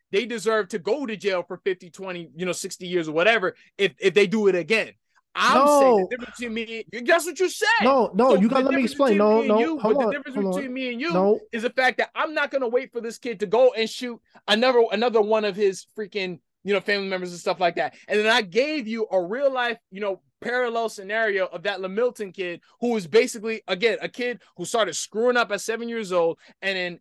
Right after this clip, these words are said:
Speaker 1: you know, so from, from two thousand seven to two thousand seventeen, he's been screwing up. So that's
Speaker 2: Yeah,
Speaker 1: what I'm
Speaker 2: but
Speaker 1: saying.
Speaker 2: has he
Speaker 1: A
Speaker 2: been
Speaker 1: kid,
Speaker 2: put in
Speaker 1: a kid like
Speaker 2: prison
Speaker 1: that,
Speaker 2: though
Speaker 1: when you leave
Speaker 2: before?
Speaker 1: little kids like that on the street, they're gonna keep doing the
Speaker 2: No,
Speaker 1: same shit over
Speaker 2: but
Speaker 1: and over and over and over and
Speaker 2: hold
Speaker 1: over
Speaker 2: on.
Speaker 1: again because they got that shit from somewhere.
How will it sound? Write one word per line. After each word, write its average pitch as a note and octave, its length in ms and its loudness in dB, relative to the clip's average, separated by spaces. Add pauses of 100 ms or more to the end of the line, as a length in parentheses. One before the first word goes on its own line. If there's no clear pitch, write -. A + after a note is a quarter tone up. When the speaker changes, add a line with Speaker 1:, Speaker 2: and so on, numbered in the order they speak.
Speaker 1:
you D#3+ 200 -14
know, F#3+ 120 -2
so F3+ 160 -6
from, F3 200 -6
from E3+ 200 -10
two A#3+ 100 -8
thousand A#3 340 2
seven A3+ 280 0
to F#3+ 80 -14
two A#3 120 -8
thousand G#3+ 300 -2
seventeen, A3 460 -6 (160)
he's G3 180 -8
been F3 100 -8
screwing G#3+ 460 2
up. F#3 160 0 (380)
So F#3 100 0
that's A3 200 8
Speaker 2:
Yeah, F3+ 40 6
Speaker 1:
what A3+ 80 6
I'm A3 60 10
Speaker 2:
but F3 80 0
Speaker 1:
saying. A#3+ 180 0
Speaker 2:
has G3+ 160 4
he A3+ 60 4
Speaker 1:
A G#3+ 40 4
Speaker 2:
been A#3+ 120 6
Speaker 1:
kid, - 80 4
Speaker 2:
put A#3 120 4
in A3 40 -4
Speaker 1:
a A3 40 -6
kid C4 100 0
like B3 120 6
Speaker 2:
prison C#4+ 80 2
Speaker 1:
that, C4+ 60 6
Speaker 2:
though C#4 120 6
Speaker 1:
when B3 100 0
you A#3+ 80 4
leave C4 100 -2
Speaker 2:
before? C4+ 260 0
Speaker 1:
little C4+ 180 -2
kids C4+ 220 -6
like B3+ 200 2
that C4+ 160 2
on B3+ 120 0
the B3 60 -4
street, C#4+ 380 -10 (180)
they're B3 100 4
gonna B3+ 220 2
keep C4+ 260 -8
doing B3+ 220 -4
the A3 100 -4
Speaker 2:
No, G#3+ 140 4
Speaker 1:
same C4 340 4 (180)
shit B3+ 280 -2
over A#3+ 300 6
Speaker 2:
but G#3+ 80 8
Speaker 1:
and A#3+ 100 2
over A#3+ 300 0
and A#3+ 100 -4
over A#3+ 300 0
and A#3 100 -6
over A#3 260 -2
and A#3 80 -4
Speaker 2:
hold A#3+ 120 4
Speaker 1:
over E3 80 0
Speaker 2:
on. G#3 60 -6
Speaker 1:
again G#3+ 140 -12
because G3 240 -8
they G3 120 -2
got A3 300 -4
that A3+ 200 -6
shit G#3+ 320 -4 (260)
from G3 220 -2
somewhere. G3+ 680 -4